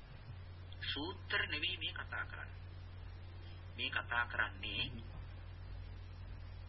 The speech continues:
නාම ධර්ම, රූප ධර්ම. ඒ කියන්නේ චිත්ත චෛතසික ධර්ම.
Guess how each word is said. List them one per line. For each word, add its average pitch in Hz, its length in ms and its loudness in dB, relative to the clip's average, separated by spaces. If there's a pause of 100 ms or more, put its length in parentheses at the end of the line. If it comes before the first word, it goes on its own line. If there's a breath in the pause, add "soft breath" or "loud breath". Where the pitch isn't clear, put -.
(400)
නාම 160 460 8 (100)
ධර්ම, 147 400 6 (1600)
රූප - 320 -4
ධර්ම. - 340 2 (260)
ඒ - 160 4
කියන්නේ - 400 4
චිත්ත - 400 0
චෛතසික 131 440 0
ධර්ම. - 300 2